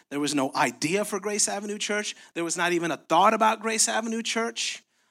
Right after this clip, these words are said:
There was nothing that would even point me to think that these things that I was writing down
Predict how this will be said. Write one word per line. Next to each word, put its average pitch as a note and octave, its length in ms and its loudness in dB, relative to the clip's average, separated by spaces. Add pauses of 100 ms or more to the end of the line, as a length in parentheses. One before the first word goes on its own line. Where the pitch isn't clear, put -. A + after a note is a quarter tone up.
There G3+ 140 0
was F#3+ 220 0
nothing C4+ 460 2
that A3+ 120 2
would G#3+ 100 0
even G#3+ 240 -4
point A#3+ 380 0
me F#3 160 -2
to F3+ 140 -2
think G#3 260 -6
that - 220 -8
these A#3 340 -2
things G#3 440 -6
that F#3 100 -6
I F#3 80 0
was E3 180 -4
writing F#3+ 400 -4
down D#3 540 -2